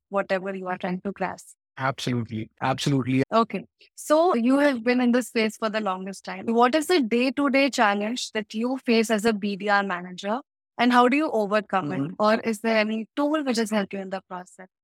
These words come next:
Speaker 1: Because
Speaker 2: Yeah.
Speaker 1: all sales profession, I believe, will benefit from this because you all face challenges day to day. And if you have something which you've used to overcome it, it will benefit everyone. Can you
Speaker 2: Mm-hmm.
Speaker 1: share that?
Speaker 2: Absolutely. So I think I
Speaker 1: Sure.
Speaker 2: kind of touched upon this point. So the saying that I mentioned, right? If it's not on the C R M, it doesn't exist.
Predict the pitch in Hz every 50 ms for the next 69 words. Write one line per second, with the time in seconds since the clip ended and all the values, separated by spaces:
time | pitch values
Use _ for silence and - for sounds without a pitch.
0 | _ _ _ _ _ _ - 233 226 - 294 311 330 294 - - - - - 233
1 | 262 320 359 349 302 254 233 233 - - 226 220 196 - 208 202 202 - 214 214
2 | 202 202 208 196 214 208 214 226 233 220 214 220 220 202 190 196 190 196 208 -
3 | 240 214 - - 240 226 226 214 208 262 269 - 247 247 - 254 254 226 - 226
4 | 233 226 214 220 240 269 - - 254 233 214 - - 214 185 185 190 196 196 202
5 | 202 - - 196 190 190 - 190 185 180 190 202 214 214 208 202 - 214 202 208
6 | 226 220 - 240 208 214 - - - 226 226 220 202 - 220 202 208 214 214 -
7 | - - 214 196 190 190 208 208 - 214 208 208 226 269 269 _ _ _ _ _
8 | _ _ _ _ - 214 220 233 214 214 214 208 214 208 - 214 196 202 190 180
9 | 190 190 190 175 - 180 190 196 190 - 143 139 208 208 208 196 - 208 202 196
10 | 196 190 202 - _ _ _ _ _ - 151 151 147 147 123 - 143 143 135 127
11 | 139 139 127 - 170 165 160 156 156 156 147 175 180 190 175 190 185 175 175 165
12 | 147 139 - 139 135 139 143 143 160 151 - - 131 123 - - - - - 151
13 | 147 147 147 147 143 147 131 - _ - 135 123 123 127 135 135 - - 143 139
14 | 139 135 131 120 127 143 139 - 160 151 151 156 147 147 143 139 139 135 131 131
15 | - 139 135 127 135 143 147 156 - - 139 - 151 143 143 143 147 147 147 143
16 | - 147 135 135 139 139 139 139 131 127 127 127 123 131 127 123 117 120 117 120
17 | - -